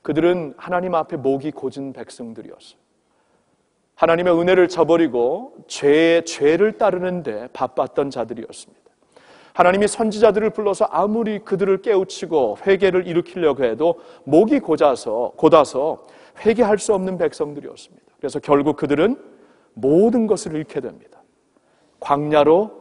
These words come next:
추방당해서 가게 됩니다. 그 백성들에게 주시는 말씀. 여러분, 바벨론으로 추방을 당했다는 것은 국가적인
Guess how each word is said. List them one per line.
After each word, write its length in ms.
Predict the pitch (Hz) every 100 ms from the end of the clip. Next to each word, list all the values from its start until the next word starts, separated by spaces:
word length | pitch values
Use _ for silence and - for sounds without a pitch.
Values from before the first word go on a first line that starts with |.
| - _ _ _
추방당해서 1800 | - - 196 175 165 160 160 _ _ _ _ - 143 139 123 131 127 135 _ _ _ _ _
가게 260 | - 123 123
됩니다. 380 | 90 - _ _ _ _ _ _ _ _ _ _ _
그 140 | -
백성들에게 580 | - - - 247 220 196
주시는 380 | - - 247 196
말씀. 280 | - - _ _ _ _ _ _ _ _ _ 170
여러분, 360 | 202 302 - - - _ _ _ _ -
바벨론으로 540 | 170 180 269 302 240
추방을 500 | 214 269 269 247 190
당했다는 560 | - 170 170 180 160 147
것은 420 | 139 147 143 226 _ _ _
국가적인 1040 | - 165 - 233 220 202 190 226 226 226